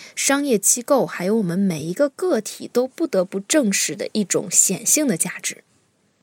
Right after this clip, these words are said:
当然，情绪价值这个词，近几年大家听到它在消费场景里面被提起，可能已经不少了。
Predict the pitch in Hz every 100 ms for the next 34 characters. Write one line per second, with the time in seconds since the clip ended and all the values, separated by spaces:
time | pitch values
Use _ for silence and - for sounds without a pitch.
0 | _ _ - 285 294 - 185 196 339 349
1 | 311 226 175 175 202 185 170 - - 165
2 | 165 196 294 262 156 147 185 208 202 -
3 | 262 269 202 - 226 226 - 196 180 277
4 | 320 349 202 170 202 190 175 156 175 202
5 | - - 180 - - - - 190 233 202
6 | 226 320 - 202 - - -